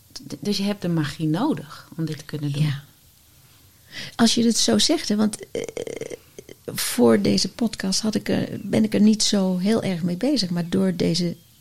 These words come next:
Speaker 2: podcast ben ik er, en dit gesprek, wordt het wel veel tastbaarder. Of, oh, dit gebeurt er.
Speaker 1: Hmm. Word je gewaar van wat je doet?
Speaker 2: Ja. Dus ik,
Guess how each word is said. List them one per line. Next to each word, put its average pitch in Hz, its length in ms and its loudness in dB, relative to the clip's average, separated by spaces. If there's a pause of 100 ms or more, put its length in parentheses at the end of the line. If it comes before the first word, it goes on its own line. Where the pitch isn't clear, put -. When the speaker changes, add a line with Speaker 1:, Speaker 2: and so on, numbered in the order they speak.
(140)
Speaker 2:
podcast 277 460 0
ben 220 160 2
ik 214 140 -2
er, 196 120 0 (380)
en 202 180 4
dit 208 220 2
gesprek, 202 640 0 (500)
wordt 202 280 -2
het 156 140 -4
wel 160 280 -2
veel 165 480 -2 (180)
tastbaarder. - 840 -2
Of, - 380 -8
oh, 240 260 -4
dit 262 240 -4
gebeurt 247 600 -2
er. 135 180 -2 (380)
Speaker 1:
Hmm. 190 400 0 (1300)
Word 175 180 -6
je 170 60 -2
gewaar 165 580 -4
van 170 220 -6
wat 165 200 -4
je 170 100 -6
doet? 160 340 -10
Speaker 2:
Ja. 202 320 6 (960)
Dus - 160 -6
ik, 180 80 -6